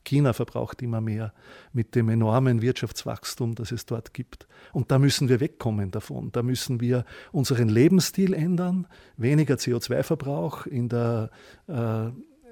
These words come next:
Energieerzeugung, äh, im Transport, äh, bei den Nahrungsmitteln, die wir konsumieren.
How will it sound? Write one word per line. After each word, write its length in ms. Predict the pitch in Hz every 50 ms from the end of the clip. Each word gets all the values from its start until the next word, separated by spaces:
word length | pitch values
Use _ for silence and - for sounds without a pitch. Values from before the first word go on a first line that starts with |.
| 240 196
Energieerzeugung, 1300 | 123 110 117 104 - 147 180 190 165 - - 151 147 160 160 151 165 156 156 156 156 156 156 151 143 139 -
äh, 340 | 190 139 127 123 123 123 131
im 240 | 165 139 117 127
Transport, 880 | 117 - 123 123 113 - - - 131 139 147 170 - _ - - - -
äh, 540 | 214 175 156 143 135 139 135 131 135 131 123 120 - _ - - - - _
bei 160 | - 123 120
den 320 | 110 135 123 117 113 117 117
Nahrungsmitteln, 840 | 117 113 127 135 160 160 135 - 165 156 156 - - 156 156 151 -
die 140 | 156 147
wir 120 | 135 147 139
konsumieren. 680 | - 147 147 139 - 147 135 135 131 135 143 139 139